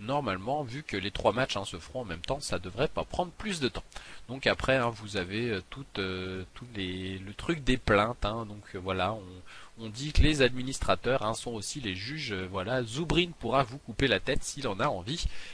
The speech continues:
Les, euh, decklists, hein, euh, construites autour de bugs exploits, eh bien c'est le mal, c'est pas très bien, on va vous gronder. Et aussi, hein, on aura du deck check, hein, donc, euh, si vous êtes suspecté ou autre, eh bien la police sera là.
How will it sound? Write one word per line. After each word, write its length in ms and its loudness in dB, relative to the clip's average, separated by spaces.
Les, 280 6
euh, 260 8
decklists, 600 2
hein, 100 4
euh, 400 -2
construites 560 -6
autour 380 -2
de 120 0
bugs 260 4
exploits, 380 0
eh 80 -2
bien 180 0
c'est 240 2
le 140 2
mal, 220 2
c'est 160 -6
pas 140 2
très 180 2
bien, 180 -2
on 80 -2
va 100 0
vous 160 -4
gronder. 500 -4
Et 140 10
aussi, 540 2
hein, 80 4
on 240 -4
aura 240 6
du 200 -4
deck 280 2
check, 320 2
hein, 220 0
donc, 260 -10
euh, 100 -2
si 200 -6
vous 160 0
êtes 100 2
suspecté 800 2
ou 160 -2
autre, 260 0
eh 60 0
bien 180 0
la 200 8
police 440 4
sera 220 2
là. 180 2